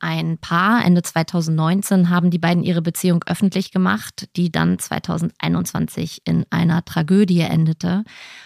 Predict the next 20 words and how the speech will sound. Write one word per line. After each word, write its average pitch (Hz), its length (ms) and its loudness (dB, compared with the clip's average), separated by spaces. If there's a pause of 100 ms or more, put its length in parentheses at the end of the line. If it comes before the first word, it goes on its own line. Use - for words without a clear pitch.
(200)
Boateng 190 480 4
hatte 196 200 2
nämlich 190 360 4
zweitausendeinundzwanzig 175 1120 0
der 175 160 0
Bild-Zeitung 170 760 0
ein 160 180 0
Interview 175 360 0
gegeben 165 640 0 (100)
und 170 560 0
hat 170 240 -6
dort 160 320 -4
seine 160 400 -2
Trennung 170 460 4
von - 360 -2 (100)
Kascha 151 520 -2 (140)
verkündet. 160 840 -2 (680)
Und 208 220 4
in 202 100 4
diesem 226 240 4